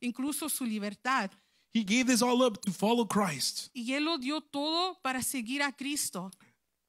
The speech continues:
Speaker 2: But did Paul linger on his past?
Speaker 1: Pero Pablo, él se quedó aferrado a su pasado.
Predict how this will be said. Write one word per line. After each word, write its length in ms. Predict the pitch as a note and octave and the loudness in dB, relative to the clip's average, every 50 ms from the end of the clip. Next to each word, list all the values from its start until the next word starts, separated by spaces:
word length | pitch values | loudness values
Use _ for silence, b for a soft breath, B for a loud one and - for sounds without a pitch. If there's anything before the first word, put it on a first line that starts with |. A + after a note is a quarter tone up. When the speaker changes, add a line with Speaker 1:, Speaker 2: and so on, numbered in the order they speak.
| _ _ | _ _
Speaker 2:
But 400 | G3+ A3+ B3 A#3+ - - - F3+ | 6 6 6 6 4 -2 -4 0
did 240 | F3+ A3+ G3+ E3+ - | 0 2 2 2 2
Paul 360 | F#3+ G#3 B3 C#4 D4 C4+ B3 | 2 4 4 4 4 4 4
linger 320 | B3+ D4+ E4+ F4 E4 B3 | 2 2 2 2 2 4
on 140 | G3+ F#3 E3+ | 4 4 4
his 160 | D#3 C3 - | 2 0 -2
past? 500 | - - B2 G#2 A2 - - - - - - _ _ _ _ | -4 -4 -6 -6 -6 -8 -8 -8 -10 -16 -18 _ _ _ _
Speaker 1:
Pero 320 | - D4+ D#4 D#4 D#4 D4+ D#4 _ _ _ _ _ | -4 -2 -2 -2 -2 -4 -6 _ _ _ _ _
Pablo, 340 | C#4 C#4+ D4+ D#4+ E4+ F4+ F4 | -4 -2 -2 -2 -2 -2 -2
él 120 | E4 E4+ E4 | -2 -2 -2
se 180 | - - F#4+ | -4 -4 -6
quedó 560 | D4+ - D4+ D4 C#4 D4 D#4 E4+ F#4 F#4 D4 - - | -6 -8 -8 -6 -6 -6 -4 -4 -4 -6 -8 -8 -6
aferrado 540 | - C4 B3 - C#4+ C4+ C4 C4 C4+ D4 D#4+ | -4 -4 -2 0 0 0 2 2 2 2 2
a 60 | E4+ | 2
su 160 | D4+ - D#4 C#4 | 2 0 -2 -2
pasado. 480 | - C4 A3 - - C4 C#4 D#4+ F4 | -2 -2 -2 0 0 2 2 2 2